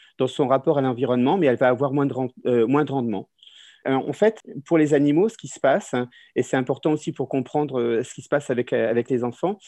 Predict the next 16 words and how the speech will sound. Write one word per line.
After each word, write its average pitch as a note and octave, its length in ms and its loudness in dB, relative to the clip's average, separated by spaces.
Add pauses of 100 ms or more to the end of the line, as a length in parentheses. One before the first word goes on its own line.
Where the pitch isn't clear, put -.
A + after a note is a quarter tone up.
(200)
c'est C#3+ 160 -2
que - 60 -14
pour E3 100 2
les D#3 160 2
animaux, D#3 300 2
on F#3+ 80 0
va D3+ 100 0
les C#3+ 140 2
maintenir F3+ 420 2
à D3 40 2
un C#3 120 2
état D3 220 2
d'enfant. C#3 420 -2 (800)
Euh, A2+ 220 4
c'est-à-dire C#3+ 520 0
que, D3 280 0